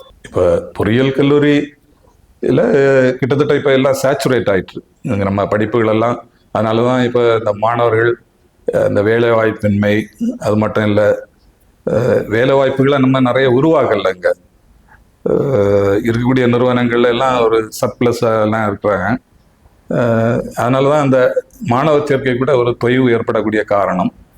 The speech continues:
அஹ், இந்த சூழ்நிலையில வாய்ப்புகளை, வேலை வாய்ப்புகளை நம்ம உருவாக்குவது தான் இதுல சிறந்ததாக இருக்க முடியும்.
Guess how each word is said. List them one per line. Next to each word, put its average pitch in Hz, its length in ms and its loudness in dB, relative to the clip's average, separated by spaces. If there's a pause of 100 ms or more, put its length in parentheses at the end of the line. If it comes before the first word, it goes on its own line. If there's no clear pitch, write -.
(580)
அஹ், 175 380 0
இந்த 147 200 0
சூழ்நிலையில 147 500 2 (120)
வாய்ப்புகளை, 151 600 0
வேலை 160 260 2
வாய்ப்புகளை 143 440 0
நம்ம 127 180 2 (140)
உருவாக்குவது 113 520 0
தான் 120 160 -2
இதுல 104 200 0 (160)
சிறந்ததாக 104 540 0
இருக்க 92 220 -4
முடியும். 90 300 -4